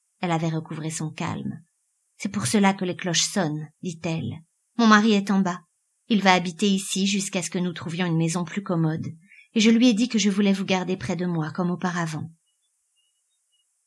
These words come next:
Laissez-moi réfléchir un peu seule, » répondit la jeune fille, en contenant avec toute sa force le tumulte qui agitait son cœur. « Il faut que vous restiez. Je suis sûre que nous serons heureux ensemble. »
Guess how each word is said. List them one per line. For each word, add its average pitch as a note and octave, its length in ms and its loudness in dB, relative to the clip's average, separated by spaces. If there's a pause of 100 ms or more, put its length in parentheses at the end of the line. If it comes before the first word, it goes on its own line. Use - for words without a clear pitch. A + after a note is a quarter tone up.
Laissez-moi A3 400 8
réfléchir G3+ 540 2
un F#3 80 2
peu F3+ 140 -6
seule, » E3 440 -2 (320)
répondit F3+ 400 -2
la D#3+ 100 2
jeune E3 220 0
fille, D3 500 -8 (300)
en G3+ 100 2
contenant A#3 460 4
avec E3+ 280 2
toute - 180 -4
sa F3 140 -4
force G3+ 440 -4 (280)
le G#3+ 100 2
tumulte A3 500 6
qui F#3+ 160 -4
agitait E3+ 340 -2
son E3 220 -4
cœur. « C#3 460 -6 (640)
Il E4+ 120 4
faut - 300 0
que G4 140 -2
vous E4+ 80 0
restiez. C4 680 2 (300)
Je D4+ 120 0
suis D4 180 0
sûre C#4+ 260 0
que B3+ 80 4
nous A3+ 120 8
serons G#3+ 320 4
heureux G3+ 220 2
ensemble. » F3+ 600 -2